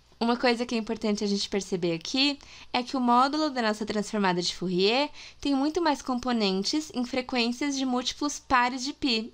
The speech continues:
Então, aqui em zero, aí depois vai ter lá em dois π, em menos dois π, enquanto nos componentes ímpares, tipo aqui em π, em menos π, a gente tem bem menos componentes, certo? Então, a gente pode falar que esse sinal x de n,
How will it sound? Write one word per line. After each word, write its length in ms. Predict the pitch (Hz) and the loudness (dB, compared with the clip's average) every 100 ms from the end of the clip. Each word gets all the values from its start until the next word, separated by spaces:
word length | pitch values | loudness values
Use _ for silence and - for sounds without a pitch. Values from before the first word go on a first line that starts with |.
| - | -12
Então, 180 | 214 | -4
aqui 220 | 196 196 208 | -4 -2 -2
em 100 | 220 | -2
zero, 500 | 220 233 226 226 226 - - | 2 4 6 4 0 -8 -8
aí 120 | - 190 | -2 0
depois 380 | 202 202 190 | 0 0 -2
vai 80 | 196 | -2
ter 140 | 190 190 | -4 -2
lá 160 | 196 | -2
em 80 | 190 | 0
dois 240 | 202 220 | 0 -2
π, 500 | - 254 240 240 240 - | -4 0 2 2 -2 -4
em 80 | 202 | -2
menos 320 | 196 190 190 | 0 0 0
dois 200 | 208 226 | 0 0
π, 340 | - 247 240 240 - - - | -2 0 0 -4 -16 -20 -10
enquanto 480 | 254 247 269 262 254 | -10 -2 0 0 -2
nos 140 | 254 | -6
componentes 640 | - 247 247 214 185 180 202 | -6 -4 0 0 0 -4 -2
ímpares, 520 | 233 285 233 185 190 | -2 -2 -2 -2 -2
tipo 120 | - | -6
aqui 160 | 185 196 | -8 -4
em 100 | 180 | -6
π, 520 | 180 208 226 247 233 | -4 0 2 2 2
em 120 | 202 | 0
menos 300 | 185 175 180 | 0 -2 -4
π, 320 | - 269 285 - - - | -2 -2 -2 -4 -18 -8
a 100 | - | -2
gente 220 | 240 247 - | -2 -2 -6
tem 180 | 269 | -8
bem 160 | 247 262 | -4 -4
menos 420 | 311 254 247 - - | -2 -2 -4 -8 -10
componentes, 640 | - 262 311 302 170 175 | -8 -4 -2 0 -2 -8
certo? 500 | - 202 180 185 302 392 - - - | -2 2 2 2 -2 -4 -8 -18 -8
Então, 300 | 233 226 247 | -6 0 2
a 60 | 233 | 2
gente 240 | 233 233 | 0 0
pode 240 | 254 240 - | 0 0 2
falar 260 | 240 185 | 2 2
que 200 | 185 - | 0 0
esse 200 | 247 302 | 0 0
sinal 320 | - 247 185 | -8 -2 -2
x 320 | 170 - 170 165 | 0 -2 -2 -2
de 140 | 180 | 2
n, 420 | 196 262 240 170 | 4 4 0 -4